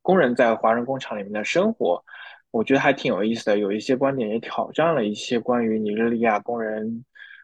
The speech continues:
工人历史、劳工，劳工史的一些，呃，所谓的主流观点吧。那可不可以请刘老师再介绍一下这方面的研究？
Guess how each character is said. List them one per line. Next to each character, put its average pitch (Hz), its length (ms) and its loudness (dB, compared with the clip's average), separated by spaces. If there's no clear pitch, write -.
工 143 180 2
人 143 140 2
历 147 160 4
史、 117 220 -2
劳 107 180 4
工， 139 220 -4
劳 127 160 4
工 165 180 2
史 - 280 -6
的 90 120 -10
一 117 200 -2
些， 120 440 0
呃， 104 200 -8
所 110 100 0
谓 113 80 4
的 123 60 4
主 117 160 0
流 101 100 2
观 147 200 2
点 147 200 0
吧。 98 220 -6
那 117 360 2
可 - 180 -8
不 123 80 -4
可 123 60 2
以 117 120 2
请 107 320 -8
刘 110 80 0
老 113 160 4
师 113 160 -8
再 110 260 2
介 123 160 0
绍 110 220 -4
一 104 60 -6
下 107 160 -4
这 151 120 -2
方 104 200 -2
面 98 120 -8
的 101 240 -8
研 101 160 -10
究？ 101 240 -10